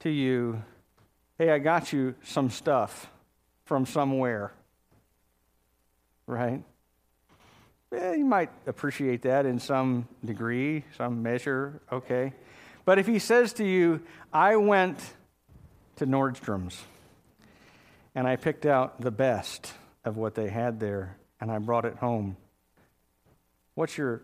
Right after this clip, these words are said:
response? A little bit different, right? A little bit different. Because in one case, it's just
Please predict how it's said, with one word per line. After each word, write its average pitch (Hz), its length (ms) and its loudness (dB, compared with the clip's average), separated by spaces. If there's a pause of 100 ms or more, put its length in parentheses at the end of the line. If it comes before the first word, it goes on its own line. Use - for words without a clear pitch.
(100)
response? 98 760 -8 (1800)
A 131 40 -6
little 214 320 2
bit 185 300 -2
different, - 500 -4 (720)
right? 127 320 -4 (960)
A - 40 -6
little 185 280 -2
bit 175 240 -4
different. 110 560 -6 (560)
Because 165 840 4 (1500)
in 160 240 2
one 240 280 4
case, 165 500 0
it's 165 220 -2
just 196 420 0